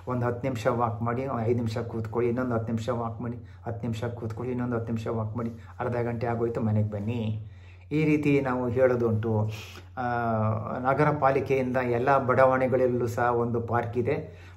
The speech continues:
ಪಾರ್ಕ್ನಲ್ಲಿ ವಾಕ್ ಮಾಡೋದಕ್ಕೋಸ್ಕರ ಭಾಳ ಸೂಕ್ತ ಒಂದು ವ್ಯವಸ್ಥೆ ಇದೆ. ಆದ್ರಿಂದ ಎಲ್ಲರೂ ಸಹ ವಾಕ್ ಮಾಡ್ಬೇಕು. ಏನೇನು ಕಾಂಪ್ಲಿಕೇಶನ್ ಡಯಾಬಿಟಿಸ್ನ ದುಷ್ಪರಿಣಾಮಗಳು ಏನೇನು ಅಂತಂದ್ರೆ, ರೆಟಿನೋಪತಿ ಅಂತಂದ್ರೆ ಕಣ್ಣು,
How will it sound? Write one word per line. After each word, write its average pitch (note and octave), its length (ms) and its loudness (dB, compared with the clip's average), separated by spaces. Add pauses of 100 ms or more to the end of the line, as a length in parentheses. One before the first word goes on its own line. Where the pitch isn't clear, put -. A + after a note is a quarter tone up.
ಪಾರ್ಕ್ನಲ್ಲಿ C#3+ 600 6
ವಾಕ್ C#3 360 2
ಮಾಡೋದಕ್ಕೋಸ್ಕರ B2+ 760 2
ಭಾಳ A#2 400 2
ಸೂಕ್ತ D#3+ 380 0
ಒಂದು B2+ 300 2
ವ್ಯವಸ್ಥೆ B2 460 2
ಇದೆ. D#3+ 480 2 (120)
ಆದ್ರಿಂದ B2+ 400 2
ಎಲ್ಲರೂ A#2 300 0
ಸಹ C3 300 -2
ವಾಕ್ G#2+ 220 0
ಮಾಡ್ಬೇಕು. - 320 -6 (440)
ಏನೇನು G3 560 10
ಕಾಂಪ್ಲಿಕೇಶನ್ C#3 840 2
ಡಯಾಬಿಟಿಸ್ನ B2+ 560 0 (160)
ದುಷ್ಪರಿಣಾಮಗಳು A#2+ 800 0
ಏನೇನು A#2 280 4
ಅಂತಂದ್ರೆ, G#2+ 460 0 (440)
ರೆಟಿನೋಪತಿ C3 920 6
ಅಂತಂದ್ರೆ A2+ 500 2
ಕಣ್ಣು, A#2+ 720 2